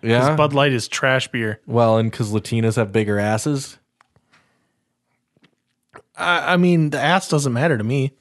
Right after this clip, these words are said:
Speaker 1: Yeah.
Speaker 2: It's gotta be the tits. Well, I'm a, I'm a boob man.
Speaker 1: Well, then you'd probably go, I don't know. <laughs> I don't know the difference between
Speaker 2: Um,
Speaker 1: Latina and white women's breast size.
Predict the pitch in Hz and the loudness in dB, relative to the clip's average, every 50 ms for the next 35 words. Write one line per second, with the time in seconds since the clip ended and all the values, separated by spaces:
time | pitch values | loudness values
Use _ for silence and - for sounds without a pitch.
0 | - 120 113 110 110 113 117 117 - _ _ _ _ _ - - 160 143 143 131 | -10 -4 -2 -2 -2 -2 -4 -6 -10 _ _ _ _ _ -12 -8 -6 -6 -6 -6
1 | 123 117 - - 165 143 - - - - - - _ _ _ _ _ _ _ _ | -8 -8 -10 -8 -8 -8 -8 -10 -14 -16 -16 -18 _ _ _ _ _ _ _ _
2 | _ - - 123 120 123 123 123 131 123 139 165 160 - - 143 147 147 131 123 | _ -20 -16 -14 -12 -10 -10 -10 -8 -6 -4 -4 -4 -2 -2 -2 0 0 0 0
3 | 135 131 123 123 120 113 110 104 107 104 - _ _ _ - 156 165 175 233 247 | -2 -2 -2 -2 -4 -4 -4 -6 -8 -10 -12 _ _ _ -2 0 2 4 4 4
4 | 226 208 196 170 147 - 202 196 185 175 160 135 127 135 131 123 120 113 110 110 | 4 4 2 0 0 0 2 4 4 4 2 2 2 2 4 4 4 2 2 0
5 | 104 101 - _ _ _ _ _ _ _ _ _ _ - 110 113 113 107 101 92 | -2 -4 -8 _ _ _ _ _ _ _ _ _ _ -4 0 0 2 2 0 -4
6 | - - 107 113 - - - - - - - - - _ - 392 403 220 170 147 | -4 -2 -2 -2 -2 -2 -8 -16 -18 -20 -20 -20 -14 _ -2 0 2 4 4 4
7 | 135 131 117 131 123 - 143 131 117 131 127 - 143 139 139 185 131 117 - - | 2 2 2 0 0 0 0 -2 -2 -4 -4 -2 0 2 2 2 2 0 -2 -4
8 | 123 120 117 120 117 113 107 113 113 113 113 123 117 117 113 113 - - - 127 | -2 0 2 2 2 2 2 2 0 0 0 0 0 0 -2 -2 -2 -2 0 0
9 | 123 - - - - - 143 - 190 185 - - - | 0 0 -4 -8 -6 -6 -2 -2 -4 -4 -6 -18 -20